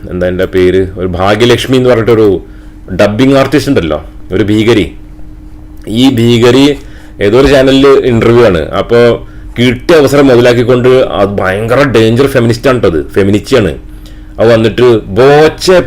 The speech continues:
ഏഴ് ദിവസം ജയിലിൽ കിടന്നില്ല, അങ്ങനെ വേണം, ഇതൊരു പാഠമാണ് എന്നൊക്കെ പറയുന്നുണ്ട് അവിടെ ഇരുന്നിട്ട്. ഏഹ്,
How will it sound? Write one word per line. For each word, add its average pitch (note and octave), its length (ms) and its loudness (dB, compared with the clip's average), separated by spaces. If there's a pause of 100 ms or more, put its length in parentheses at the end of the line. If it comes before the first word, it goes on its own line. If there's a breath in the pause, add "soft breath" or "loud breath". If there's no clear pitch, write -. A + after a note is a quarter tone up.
ഏഴ് D3 440 4
ദിവസം D#3+ 320 2
ജയിലിൽ D3 260 4
കിടന്നില്ല, C3+ 320 2
അങ്ങനെ D3+ 720 2
വേണം, C#3 380 2
ഇതൊരു D#3 240 2
പാഠമാണ് E3 1000 2
എന്നൊക്കെ C#3 220 2
പറയുന്നുണ്ട് G#2+ 440 0
അവിടെ F#2+ 140 2
ഇരുന്നിട്ട്. E2+ 300 -4
ഏഹ്, A2+ 480 -2